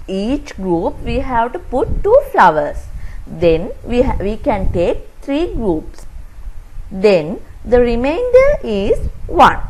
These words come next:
There are three groups of two flowers with one flower left over. We can write this division sentence as like this.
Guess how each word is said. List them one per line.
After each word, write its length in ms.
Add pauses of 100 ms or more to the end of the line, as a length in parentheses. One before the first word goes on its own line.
(540)
There 400
are 320
three 240
groups 540
of 260
two 180
flowers 640
with 260 (380)
one 440
flower 560
left 320
over. 460 (400)
We 160
can 360
write 440
this 180
division 600
sentence 760
as 460 (320)
like 440
this. 380